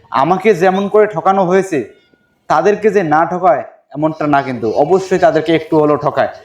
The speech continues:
যাই হোক, আমি এই বিষয় নিয়ে কথা বলতেছি না, আমি যে বিষয় নিয়ে কথা বলতেছি সেই বিষয়টা হচ্ছে যে,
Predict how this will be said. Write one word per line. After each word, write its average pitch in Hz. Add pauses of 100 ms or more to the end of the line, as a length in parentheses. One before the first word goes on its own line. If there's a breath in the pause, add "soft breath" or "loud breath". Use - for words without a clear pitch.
(200)
যাই 175
হোক, 208
আমি 196
এই 190
বিষয় 190
নিয়ে 185
কথা 175
বলতেছি 175
না, 180
আমি 156
যে 147
বিষয় 165
নিয়ে 165
কথা 160
বলতেছি 160
সেই 160
বিষয়টা 147
হচ্ছে 135
যে, 180